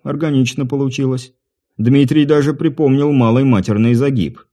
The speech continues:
Доводилось слышать, хотя у самого никогда не получалось. Чтобы подняться, пришлось малость постараться.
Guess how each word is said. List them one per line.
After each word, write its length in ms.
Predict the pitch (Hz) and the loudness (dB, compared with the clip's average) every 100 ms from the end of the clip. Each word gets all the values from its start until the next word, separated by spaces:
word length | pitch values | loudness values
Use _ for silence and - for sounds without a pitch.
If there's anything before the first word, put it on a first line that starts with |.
| _ _ _ | _ _ _
Доводилось 680 | 107 123 156 147 127 85 80 | 0 2 4 4 2 0 -2
слышать, 440 | - 87 78 78 | -6 -6 -6 -10
хотя 260 | - 90 120 | -8 -6 -2
у 120 | 117 | -2
самого 560 | 107 131 107 110 135 113 | 0 0 0 2 0 0
никогда 500 | 143 143 147 123 92 | -4 -2 0 0 -2
не 120 | 78 | -2
получалось. 720 | 78 104 113 95 64 55 - _ _ _ _ _ _ _ _ _ _ _ _ | -4 -4 -4 -4 -8 -12 -18 _ _ _ _ _ _ _ _ _ _ _ _
Чтобы 300 | - 139 127 | -2 2 2
подняться, 600 | 117 139 135 156 139 - | 2 0 0 -2 -2 -4
пришлось 460 | 78 113 117 165 160 | -4 -4 -2 -2 -2
малость 420 | 151 139 143 135 | -2 0 -2 -2
постараться. 880 | 143 127 151 127 92 85 101 87 - | -4 -2 0 0 0 -2 -6 -6 -10